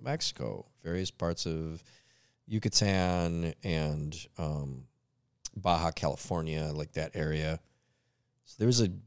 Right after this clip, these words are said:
massive population of Lebanese people. Actually, like, the Baja California area, I think right now has, like, three hundred thousand Lebanese or Lebanese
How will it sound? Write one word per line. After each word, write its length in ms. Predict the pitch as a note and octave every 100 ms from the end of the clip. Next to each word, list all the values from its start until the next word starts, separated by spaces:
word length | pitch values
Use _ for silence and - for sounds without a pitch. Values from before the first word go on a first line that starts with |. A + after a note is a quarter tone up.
| -
massive 640 | G2 F#2+ B2 - G#2+ E2+
population 920 | F#2+ F2 F2 E2 F#2+ - E2 D2+ D2+ D#2+
of 420 | E2 D2+ D2+ - -
Lebanese 360 | E2+ E2 F#2
people. 220 | E2+ D#2+
Actually, 280 | D#2+ - F#2
like, 200 | E2+ F2
the 120 | F#2+ E2+
Baja 320 | F2+ F2+ A2
California 600 | - G#2 F#2+ - F2 G2 F2+
area, 420 | E2 F2 G2 A2 G#2+
I 60 |
think 300 | G2+ A2+ G#2+
right 140 | A2 G#2+
now 100 | G#2+
has, 180 | F#2+
like, 100 | F#2 -
three 200 | G2+ G2
hundred 240 | G#2 F2+
thousand 640 | E2 F2 F#2+ F2+ E2 E2 - _ _ _ _ _ _ _ D3
Lebanese 880 | G2+ G2+ G2+ G2 G2 F#2+ F#2+ F2+ F2 -
or 880 | F2+ F2 F2 E2 E2 D#2+ D#2+ D#2+ -
Lebanese 1080 | F2+ F2+ F2+ F2 E2+ E2+ E2 E2 E2 D#2